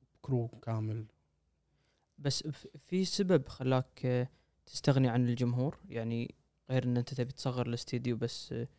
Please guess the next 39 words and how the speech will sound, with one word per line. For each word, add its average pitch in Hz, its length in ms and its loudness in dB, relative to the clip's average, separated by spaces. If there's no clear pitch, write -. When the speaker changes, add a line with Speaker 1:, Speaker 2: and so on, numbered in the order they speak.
Speaker 2:
شنو 165 240 4
اللي 160 120 6
صار؟ 135 260 2
يعني 120 160 2
بارت 147 280 2
الجمهور 143 360 4
هذا 131 120 4
أنا 131 80 2
دايما 147 480 4
أشوفه، 120 580 -2
يعني 131 460 4
يمكن 127 500 -6
شفنا، 131 380 -4
أعتقد 131 320 -2
في - 160 -2
برنامج 131 360 2
كان - 220 -6
حق - 120 -14
حمد 131 280 -2
قلم، 156 420 0
رد 147 240 4
استعان 123 480 -2
بهال-، 123 340 -12
بهالموضوع 120 640 -2
هذا 117 100 -2
مرة 117 140 -2
ثانية. 117 280 -4
بس 127 280 -4
شنو، 185 300 2
شنو 202 200 2
تأثيره؟ 135 420 0
هل 123 140 -2
يخلي 135 220 0
الموضوع 127 420 2
أصعب، 139 480 2
أسهل؟ 135 600 2
Speaker 1:
أصعب، 123 200 -2
of - 280 -20
course. - 120 -20